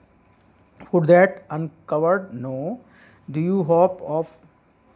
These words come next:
a bus being the slow down? No. Do you run across the road without looking? No. Yes, remember that. See the observe. Next exercise I will give. So lesson number four, please complete in your book as it.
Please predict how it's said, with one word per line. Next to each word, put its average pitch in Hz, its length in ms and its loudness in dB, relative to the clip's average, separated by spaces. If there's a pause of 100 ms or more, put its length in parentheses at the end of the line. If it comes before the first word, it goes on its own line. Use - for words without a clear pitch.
(720)
a 160 100 0
bus 175 480 0 (260)
being 156 240 -6
the 165 120 0
slow 165 240 -2
down? 156 360 -2
No. 135 420 -6 (380)
Do 156 120 -2
you 180 220 2
run 175 380 2 (160)
across 156 400 -2
the 165 140 2
road 170 360 2 (380)
without 151 400 -2
looking? 190 420 -4
No. 117 360 -8 (480)
Yes, 120 200 -12
remember 175 380 2
that. 175 200 4
See 175 180 2
the 165 120 8
observe. 156 380 4
Next 170 260 -8
exercise 170 480 -2
I 156 140 -2
will 147 160 -8
give. 170 280 -4 (640)
So 160 80 -4
lesson 156 300 0
number 175 220 2
four, 175 260 0
please 165 260 -4
complete 160 360 -4
in 160 120 -2
your 160 100 -4
book 160 360 -4
as 139 200 0
it. 160 220 -4